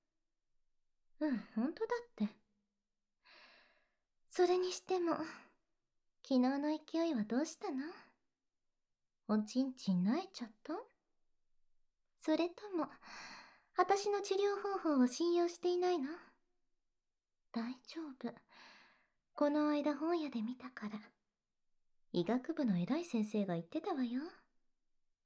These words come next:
ねえ、君、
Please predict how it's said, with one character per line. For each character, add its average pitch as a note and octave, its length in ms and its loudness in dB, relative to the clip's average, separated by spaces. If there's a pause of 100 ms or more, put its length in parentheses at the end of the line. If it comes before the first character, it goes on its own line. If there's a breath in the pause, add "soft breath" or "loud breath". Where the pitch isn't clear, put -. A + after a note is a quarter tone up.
(1400)
ね A#3 80 2
え、 - 20 -6 (1300 loud breath)
君、 B3 440 2